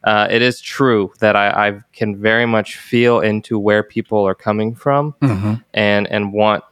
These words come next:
Speaker 1: to help them because, I don't know, it feels almost like a gift, you know? Um, it sounds like a similar thing going on with you as well. And I d-,
Speaker 2: Right.
Speaker 1: and I did wanna ask,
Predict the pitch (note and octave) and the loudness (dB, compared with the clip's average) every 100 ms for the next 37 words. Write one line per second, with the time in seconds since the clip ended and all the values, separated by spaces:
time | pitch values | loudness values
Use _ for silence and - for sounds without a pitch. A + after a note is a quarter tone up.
0 | _ - A2 G#2+ G2+ G2 - - D#3+ G3 | _ -4 0 0 0 -4 -8 -4 -4 -4
1 | - E2+ A#2 _ A2+ - G#2+ G2+ G2 - | -8 -10 -12 _ -8 -2 0 0 -4 -4
2 | G2+ A2 C#3 A2 G2+ - A#2 A2+ A2 G#2+ | -2 0 0 0 0 0 0 2 0 -4
3 | G2 F2+ G2+ G#2+ - - - A2 G#2 G2 | -10 -10 -2 -2 -2 -14 -16 -8 -4 -2
4 | G#2+ - _ _ _ A2 G#2 G2+ G2 G2+ | -4 -8 _ _ _ -4 0 0 -2 0
5 | B2+ C#3+ B2+ A2 - A#2 A2+ G#2+ G#2 - | 0 2 0 0 -4 -2 0 0 0 0
6 | A#2 A2+ A2 - A2 G#2 G#2+ G#2+ G#2 G2+ | 0 0 -2 -2 0 2 2 2 0 0
7 | G#2 - A2 B2+ A#2+ G2 G2+ A2 D#3+ A2+ | -2 -2 0 2 2 0 2 2 4 2
8 | G2+ - _ _ _ _ A2+ A2+ A2 A2+ | 0 -6 _ _ _ _ 0 2 2 0
9 | - - B2 B2 D#3 B3 A3+ A2+ G#2+ G#2+ | -4 -2 2 2 2 2 2 2 2 2
10 | G#2 - - | 0 -4 -12